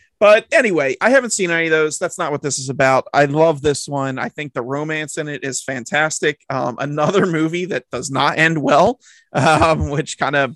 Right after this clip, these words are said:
bucks the trend of, uh, you know, what, what I like in a movie. But, um, even though it, it ends on a downer, um, uh, the strength of the love between this couple can be felt,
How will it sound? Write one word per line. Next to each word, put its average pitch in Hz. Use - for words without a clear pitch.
bucks 147
the 139
trend 156
of, 131
uh, 131
you 143
know, 135
what, 135
what 131
I 131
like 131
in 139
a 127
movie. 139
But, 143
um, 131
even 156
though 160
it, 147
it 143
ends 139
on 131
a -
downer, 131
um, 127
uh, 131
the 135
strength -
of 135
the 151
love 135
between 143
this 131
couple 123
can 123
be -
felt, -